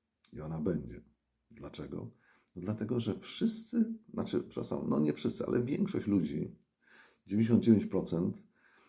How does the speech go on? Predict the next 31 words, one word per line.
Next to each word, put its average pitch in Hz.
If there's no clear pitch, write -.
e, 95
uważa, 98
że 90
główne 95
życie 92
to -
tu, 110
teraz, 82
e, 58
to -
najważniejsze 87
to 80
jest, -
co 92
się 82
dzieje 82
dzisiaj 82
tutaj 73
w 71
mojej 80
rodzinie, 90
w -
mojej 78
pracy 71
i -
tak 52
dalej. -
Oczywiście -
jest 113
to -
ważne, 127